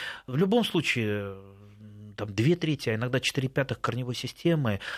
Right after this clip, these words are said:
повреждается. Потому что вот сколько мы можем выкопать. Вот чем больше, естественно, мы выкопаем, э, тем,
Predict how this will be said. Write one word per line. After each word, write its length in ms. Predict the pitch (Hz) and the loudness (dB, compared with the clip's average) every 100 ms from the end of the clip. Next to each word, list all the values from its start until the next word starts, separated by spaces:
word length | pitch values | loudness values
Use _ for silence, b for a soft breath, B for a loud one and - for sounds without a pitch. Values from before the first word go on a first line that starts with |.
| B - | B -2
повреждается. 1160 | 135 127 139 131 131 90 82 - - 85 78 - | 0 2 2 4 2 2 -6 -8 -8 -8 -10 -12
Потому 360 | 98 104 113 123 | -10 -6 -4 -4
что 240 | - 107 | -2 -2
вот 220 | 101 113 | -2 -4
сколько 300 | - 180 170 | 0 0 0
мы 140 | 110 113 | -2 -2
можем 360 | 120 110 107 | -2 0 0
выкопать. 520 | 107 110 85 - - | 0 -2 -4 -8 -14
Вот 140 | - 120 | -8 0
чем 180 | 190 185 | 2 4
больше, 300 | 196 196 175 | 2 2 -2
естественно, 420 | 156 - 165 165 | -4 -6 -2 2
мы 120 | 160 | 2
выкопаем, 640 | 170 220 127 - 95 90 - B B B | 2 2 0 0 0 -2 -6 B B B
э, 180 | 120 117 | 0 0
тем, 440 | 113 170 170 151 | 2 2 2 2